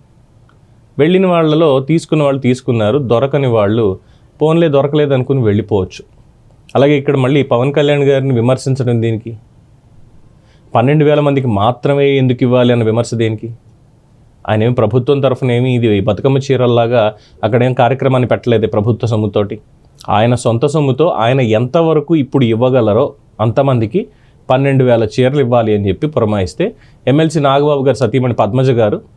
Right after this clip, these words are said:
తొలి పూజ పొద్దున్న అక్కడ చేసుకుని ఒక చోట ప్రారంభిస్తే, మిగతా అన్ని చోట్ల కూడా దాదాపుగా వాళ్ళ కోఆర్డినేటర్స్ ఎవరైతే ఉన్నారో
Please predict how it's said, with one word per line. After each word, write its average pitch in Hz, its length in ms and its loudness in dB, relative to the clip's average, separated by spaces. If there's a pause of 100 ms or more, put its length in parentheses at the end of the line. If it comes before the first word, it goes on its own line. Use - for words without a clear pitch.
తొలి - 160 2
పూజ 123 240 0
పొద్దున్న 113 380 0
అక్కడ 104 240 -2 (100)
చేసుకుని 110 360 -2
ఒక 156 240 -4
చోట 107 200 -2
ప్రారంభిస్తే, 101 600 -2
మిగతా 139 340 0
అన్ని 120 280 -2
చోట్ల 117 260 0
కూడా 101 220 -2
దాదాపుగా 113 480 0
వాళ్ళ 104 220 2
కోఆర్డినేటర్స్ 110 680 -2
ఎవరైతే 101 320 0
ఉన్నారో 95 380 -2